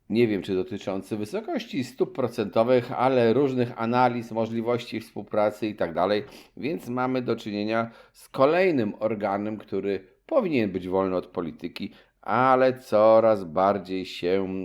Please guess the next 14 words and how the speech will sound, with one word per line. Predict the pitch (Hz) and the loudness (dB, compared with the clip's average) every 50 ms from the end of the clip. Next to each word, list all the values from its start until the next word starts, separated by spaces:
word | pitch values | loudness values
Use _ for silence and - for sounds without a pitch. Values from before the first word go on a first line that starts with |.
| 82 76 - | -8 -8 -8
upolitycznia. | 92 92 - - 90 92 92 90 - - 101 - - - 85 73 67 - - - _ _ _ | -10 -8 -6 -6 -4 -4 -6 -6 -6 -8 -8 -8 -8 -8 -8 -8 -10 -12 -18 -20 _ _ _
Emocje, | _ - 98 110 120 143 175 202 - - - 104 92 98 110 123 - - | _ -2 0 4 6 6 6 6 4 -2 -2 0 2 2 2 0 -2 -6
zdaje | - 92 101 104 113 117 113 110 113 107 | -10 -10 -4 0 2 2 4 2 0 -4
się, | 110 - 123 120 117 117 117 110 | -6 -4 -2 0 2 2 0 0
biorą | 98 101 135 143 139 135 120 101 | -2 -2 -2 0 0 0 -2 -2
górę | 92 101 107 110 110 104 | 0 0 0 0 0 0
nad | 98 95 95 92 | 0 -2 -2 -2
rozsądkiem. | 95 92 98 - - - 107 101 92 - - 82 71 67 62 - - _ _ _ _ _ _ - | -2 -4 -4 -4 -4 -4 -4 -4 -4 -6 -8 -10 -10 -10 -12 -16 -20 _ _ _ _ _ _ -14
Natomiast | 85 95 - - 135 143 139 131 131 | -12 -6 -4 -4 -2 0 -2 -2 -2
jeżeli | 139 120 120 135 131 135 | -4 -4 -4 -4 -4 -6
chodzi | 127 - 143 143 139 127 120 123 139 - | -4 -2 0 0 0 0 0 -2 -4 -2
o | - 117 117 117 | 0 0 0 0
ten | 117 - 127 117 110 101 85 85 82 | 0 0 0 0 0 -2 -4 -6 0
dotowany | 82 131 147 - - 170 151 127 135 135 123 113 110 104 104 101 98 95 90 87 85 | 4 6 6 6 6 4 4 4 4 4 4 4 2 0 0 0 0 -2 -2 -4 -6